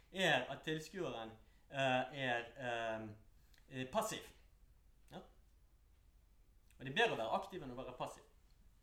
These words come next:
Men det er ikke bra å være passiv. Å være tilskuer er å være passiv. Og hva man er passiv, så man er passiv tilskuer til bilder,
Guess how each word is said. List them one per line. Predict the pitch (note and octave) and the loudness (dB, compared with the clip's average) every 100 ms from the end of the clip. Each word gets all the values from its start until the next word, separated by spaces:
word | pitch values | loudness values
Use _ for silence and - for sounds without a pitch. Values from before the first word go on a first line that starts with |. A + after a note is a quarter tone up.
| - | -20
Men | C3+ | -8
det | E3+ | -8
er | F3 | -8
ikke | D#3+ | -10
bra | D#3 D#3+ G2+ | -6 -6 -6
å | |
være | G#2+ - - | -10 -12 -14
passiv. | - - - - - - - - | -16 -20 -20 -20 -20 -20 -16 -12
Å | A#2+ | -10
være | A#2+ C#3+ | -10 -10
tilskuer | C#3 - C#3 | -12 -12 -14
er | A2+ | -12
å | F#2 | -12
være | E2+ | -8
passiv. | F#3 F3+ - - - - - - - - - - - | -8 -6 -10 -18 -20 -20 -20 -20 -20 -20 -20 -20 -12
Og | C#3+ C#3 | -10 -4
hva | F3+ | -2
man | D3+ | -2
er | C3+ - | -6 0
passiv, | G3+ - - B2 - - | 0 0 -8 -10 -10 -12
så | D3 | -8
man | D#3 C3 | -6 -6
er | C3 | -8
passiv | - F3 - A#2 - - | -8 -8 -6 -10 -10 -8
tilskuer | C3+ D#3 - F#3+ A#2 G2+ | -6 -6 -12 -10 -10 -10
til | - G#2+ G#2+ - - | -10 -10 -10 -12 -6
bilder, | B2+ D3 F3 C3 G#2 A#2+ | -2 -2 -4 -4 -4 -4